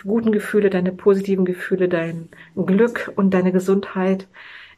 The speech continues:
egal ob für die mentale Gesundheit oder die physische Gesundheit. Und wenn du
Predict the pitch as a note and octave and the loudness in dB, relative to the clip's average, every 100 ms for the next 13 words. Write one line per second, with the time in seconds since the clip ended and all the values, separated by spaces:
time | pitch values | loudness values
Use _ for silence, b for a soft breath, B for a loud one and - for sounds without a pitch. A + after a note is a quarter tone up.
0 | - F3+ F3+ G3 G3 - F3+ F3+ F#3+ F#3 | -10 -2 0 0 -2 0 2 2 0 -2
1 | F3+ F3+ F3 F3 E3+ E3+ E3 D#3+ A3+ G#3 | -2 -2 -4 -2 -4 -4 -6 -4 -4 -4
2 | F#3+ - F#3 F#3 F3+ F3+ F3+ F3 F3+ F3 | -6 -4 -4 -2 -4 -4 -4 -4 -6 -8
3 | F3 E3+ F3 E3 E3 | -6 -4 -2 -4 -6